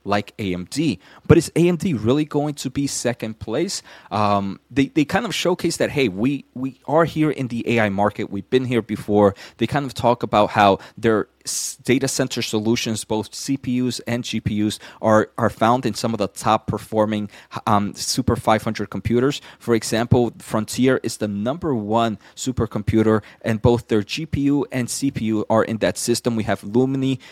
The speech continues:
Lumi, which is number three. We have Explorer, which is number eleven. So we can see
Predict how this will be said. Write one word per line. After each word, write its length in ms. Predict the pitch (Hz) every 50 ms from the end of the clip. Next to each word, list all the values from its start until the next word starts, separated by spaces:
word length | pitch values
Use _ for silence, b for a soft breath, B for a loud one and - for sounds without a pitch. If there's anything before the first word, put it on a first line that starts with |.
| B B -
Lumi, 260 | 127 143 139 143 147
which 220 | 127 117 110 - 113
is 160 | 107 - -
number 320 | 107 113 110 - 104 92
three. 480 | - - - 104 110 120 123 131 131 123 B B B
We 120 | - 113 107
have 300 | 101 113 107 107 101 -
Explorer, 560 | - - - - - - 110 117 123 127 123
which 240 | 107 104 107 - -
is 160 | 110 - -
number 300 | 113 110 107 - 104 101 -
eleven. 460 | - 98 98 98 107 117 123 107 101
So 120 | 104 - 113
we 140 | 113 131 147
can 160 | - 180 151
see 260 | - - 139 110 -